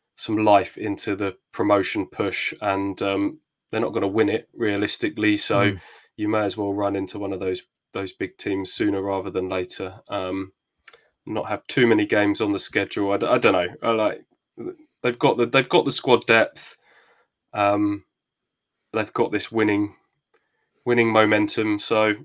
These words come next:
Speaker 1: yeah, long, long may it continue. I'm not wishing this, this cup journey to end anytime soon, but, uh, I think my preference would, would be one of, one of the big boys, um, next.
Speaker 2: Mm. Please God, not Exeter away. That's the one we don't want,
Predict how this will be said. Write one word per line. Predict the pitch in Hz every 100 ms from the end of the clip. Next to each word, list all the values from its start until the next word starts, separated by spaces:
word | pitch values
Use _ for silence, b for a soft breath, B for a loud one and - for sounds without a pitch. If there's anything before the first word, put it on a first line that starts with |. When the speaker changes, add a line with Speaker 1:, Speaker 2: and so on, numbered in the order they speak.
| -
Speaker 1:
yeah, | 127 123
long, | 123 131 131
long | 139
may | 131 123
it | -
continue. | 117 - 117 113
I'm | 113
not | 127 110
wishing | 120 131 120
this, | 117 -
this | - 117
cup | - 123 120
journey | 120 113 104
to | - 110
end | 107 104
anytime | 104 104 113 104 101
soon, | - 107 101 104
but, | 107 104 B B B B -
uh, | 110 107 -
I | 123
think | 135 104
my | 110
preference | - 107 - 101 -
would, | 104 -
would | 107 -
be | 104
one | 101 101
of, | 95 -
one | 110
of | 101
the | 101
big | 104 -
boys, | 104 101 95 - - -
um, | 101 101 101 107 117 _ -
next. | 101 - - - - _ _ _ -
Speaker 2:
Mm. | 110 101 87 _ _ _
Please | - 147 120 113 101
God, | - 98 98 - _ _ -
not | 120 113 120
Exeter | 104 - 107
away. | 98 92 90 92 -
That's | 123 -
the |
one | 123 107
we | 107
don't | 104 107
want, | 98 95